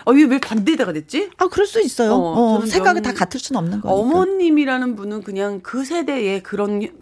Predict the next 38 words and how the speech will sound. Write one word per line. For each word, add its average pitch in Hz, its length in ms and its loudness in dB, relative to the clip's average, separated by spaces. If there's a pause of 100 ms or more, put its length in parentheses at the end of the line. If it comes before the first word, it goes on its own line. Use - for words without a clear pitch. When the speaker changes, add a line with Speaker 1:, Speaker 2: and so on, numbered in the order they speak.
(380)
Speaker 1:
모든 190 240 2
게 240 80 2
배워 240 320 4
계신 196 320 0
분이잖아요. 202 760 2
Speaker 2:
음, 190 60 -4
음, - 20 -2
음, - 20 -
음. 175 60 -6 (300)
Speaker 1:
그러니까 247 200 -2
그냥 220 280 -4 (300)
조금 262 260 -2
힘들더라도 269 640 2
어차피 185 260 -4
모시고 233 420 -2
있는 175 240 -4
동안에, 165 680 0
Speaker 2:
음, 185 160 -2 (120)
음, 175 120 -4
음, - 40 -4
Speaker 1:
어, 151 100 -8 (240)
Speaker 2:
음. 170 60 -6
Speaker 1:
조금은 311 360 4
제가 208 220 0
맞춰드리는, 160 1000 -2
Speaker 2:
음. 165 560 0
Speaker 1:
연세가 233 420 2
드시고 220 540 0 (120)
굉장히 233 440 -2
또 269 100 -16
소심해지세요. 330 760 -2
Speaker 2:
음. 190 40 4
Speaker 1:
나이가 160 300 0
드시면. 160 400 -6
Speaker 2:
남편을 240 460 4
봐서라도, 196 760 0
Speaker 1:
네. 202 260 2
Speaker 2:
어, 185 480 0